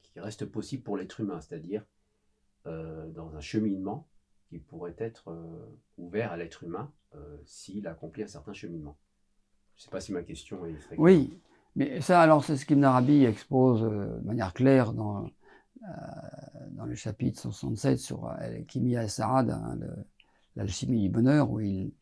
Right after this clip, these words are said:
Speaker 2: il met en, en opposition, enfin, ou en parallèle,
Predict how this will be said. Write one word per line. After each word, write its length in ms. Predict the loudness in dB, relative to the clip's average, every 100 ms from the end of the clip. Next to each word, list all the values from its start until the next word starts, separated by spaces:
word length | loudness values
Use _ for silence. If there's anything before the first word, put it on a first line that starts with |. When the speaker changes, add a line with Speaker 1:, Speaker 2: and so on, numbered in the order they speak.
| _ _ _ _ -16
Speaker 2:
il 340 | -6 -2 0 2
met 220 | 2 2
en, 500 | 0 -4 -6 -8 -10 -12 -14
en 120 | -6
opposition, 800 | -4 2 2 0 2 4 4 2 -4 _ _ _ -6
enfin, 140 | -4
ou 200 | -2 -4
en 40 |
parallèle, 640 | 0 2 8 8 8 6